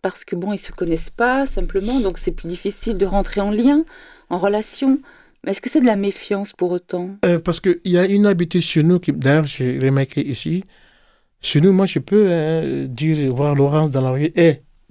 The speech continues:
Speaker 2: je peux lui parler ma langue et dire, « Ma belle, comment ça va ? » Mais ici, ça se fait pas. Donc, or,
Speaker 1: Ici, à Montpellier ?
Speaker 2: ben, je veux dire, en Europe, ici, c'est pas facile d'aborder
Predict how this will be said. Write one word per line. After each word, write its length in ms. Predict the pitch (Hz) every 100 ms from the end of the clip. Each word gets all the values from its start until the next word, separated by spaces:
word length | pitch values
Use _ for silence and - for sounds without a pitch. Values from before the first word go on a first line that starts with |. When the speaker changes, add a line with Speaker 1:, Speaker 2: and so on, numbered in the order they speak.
| 151
Speaker 2:
je 140 | -
peux 140 | - 139
lui 140 | 131
parler 340 | - 117 123 131
ma 140 | 113
langue 260 | 135 202 190
et 100 | 131
dire, « 200 | 127 131
Ma 260 | 131 123
belle, 220 | 117 131 123
comment 220 | 135 127
ça 140 | -
va ? » 160 | 131 131 _ _ _ -
Mais 100 | 131 -
ici, 540 | 113 - 170 202 208 _ -
ça 180 | - 131
se 120 | -
fait 160 | 127 120
pas. 180 | - - _ _ _ _ -
Donc, 100 | - -
or, 140 | 151 - - -
Speaker 1:
Ici, 300 | - 233 -
à 80 | 208
Montpellier ? 480 | 214 226 220 302 - _ _ -
Speaker 2:
ben, 180 | 135 131
je 140 | - 156
veux 60 |
dire, 180 | 175 220 156
en 80 |
Europe, 340 | 135 147 160 160
ici, 220 | 139 190
c'est 100 | -
pas 160 | - 131
facile 380 | - 143 165
d'aborder 800 | 143 131 131 131 139 131 123 135